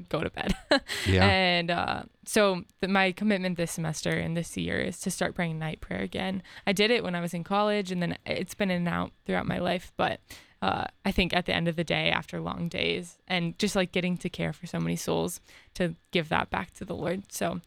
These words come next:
Speaker 2: Care for
Speaker 1: praying night
Speaker 2: yourself.
Speaker 1: Exactly. Praying night prayer. Uh, and then also, yeah, my spiritual di-, director and I have just been talking about how I need more time to, like, study and have leisure. So I'm trying to create time in my life to read. <laughs>
Speaker 2: Mm.
Speaker 1: I really enjoy reading, uh,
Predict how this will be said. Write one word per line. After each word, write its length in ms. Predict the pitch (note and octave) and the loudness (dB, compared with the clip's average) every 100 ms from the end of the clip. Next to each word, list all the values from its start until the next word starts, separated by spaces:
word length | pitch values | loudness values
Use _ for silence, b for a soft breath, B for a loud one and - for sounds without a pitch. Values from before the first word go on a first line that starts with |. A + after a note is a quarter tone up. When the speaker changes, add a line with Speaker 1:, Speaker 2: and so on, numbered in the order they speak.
| B B | B B
Speaker 2:
Care 180 | - G2+ | 2 4
for 60 | A3 | 6
Speaker 1:
praying 160 | G#2+ | 6
night 120 | G2 G2 | 6 4
Speaker 2:
yourself. 380 | G#2 F2 - G3+ | 2 2 -2 -8
Speaker 1:
Exactly. 540 | F3+ F3+ F3 F3 E3+ | -2 0 0 -2 -6
Praying 280 | - F#3+ F#3+ | -4 -2 0
night 220 | F3 F#3 | 0 -2
prayer. 300 | - B3 B3+ B B B - | -2 -2 -2 B B B 0
Uh, 340 | F#3+ F3+ E3+ - | 2 4 0 -2
and 180 | - G#3 | 2 4
then 120 | G#3 | 4
also, 540 | F#3+ G3+ A3 G#3 G3 F#3 b b - | 2 0 2 2 2 -2 b b 0
yeah, 200 | G3 F#3+ | 4 4
my 120 | E3+ | 2
spiritual 360 | E3+ F#3 F3+ F#3+ | -2 -4 -2 -2
di-, 300 | F#3+ F#3 - F#3+ | -2 -2 -4 -2
director 300 | G3+ G3 G3+ | -2 0 0
and 100 | G3+ | 0
I 60 | G3 | 0
have 160 | F3 | -2
just 180 | F#3 F3+ | -6 -4
been 120 | F#3 | -4
talking 200 | F3 E3+ | -2 -2
about 200 | F3+ F#3 | 0 0
how 80 | F3 | 0
I 100 | E3 | 0
need 200 | E3 E3 | -2 -2
more 140 | E3+ | -2
time 300 | E3+ - E3+ | -2 -2 -4
to, 80 | F3 | -2
like, 220 | E3 - - | -6 -6 -10
study 580 | - - E3+ F3+ A#3 | -6 -4 -2 0 0
and 260 | B3 F3 E3+ | 0 -2 -4
have 220 | - F3 | -2 -2
leisure. 520 | E3 D#3+ D#3+ G3 A3 A#3 B B B | 0 -2 0 0 -2 -4 B B B
So 380 | - F3 E3 E3+ - | 0 2 2 0 -4
I'm 80 | F#3+ | -4
trying 240 | F3+ G#3 G#3 | 0 2 2
to 80 | |
create 260 | G3+ F#3 F3+ | 0 0 0
time 220 | F#3 E3+ | 0 -2
in 80 | E3 | 0
my 140 | D#3+ | 0
life 300 | D#3 D#3 D#3 - | 0 -2 -4 -4
to 160 | E3 | -4
read. 440 | D#3+ - - B3+ - | -4 -4 -2 2 2
<laughs> 60 | - | 4
Speaker 2:
Mm. 280 | F#3 - F#3 | 0 2 2
Speaker 1:
I 60 | G#3 | 2
really 320 | F#3+ G#3+ A3+ | 4 4 4
enjoy 320 | G#3 F3+ F3+ | 2 0 -4
reading, 500 | E3+ D#3+ F3 E3+ F3 - | -2 -4 -2 -4 -4 -4
uh, 300 | F#3 - - | -2 -2 -4